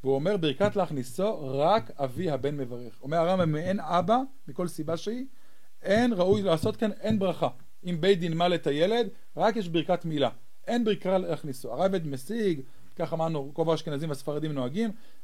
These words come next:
גם אם אין אבא בתמונה, אז המוהל או הבית דין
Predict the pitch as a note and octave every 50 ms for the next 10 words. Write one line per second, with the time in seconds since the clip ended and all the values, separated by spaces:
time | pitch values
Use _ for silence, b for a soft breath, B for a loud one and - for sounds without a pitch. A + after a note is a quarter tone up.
0 | B - - E3+ G3 G#3 A3 G3+ F3 D#3+ D#3+ E3 F3+ F3+ F3+ D#3 C#3+ C3 C#3+ C3+
1 | C3+ C#3 F3 G#3+ A#3+ A#3+ A3 F3 - C#3 B2+ A#2+ C3+ B2+ B2+ A#2+ A#2+ A#2+ A2+ B2+
2 | F3+ G#3+ G#3+ F#3+ D#3 C3+ A#2+ B2 B2 C#3 D3+ G3 B3 C4 A#3+ G#3+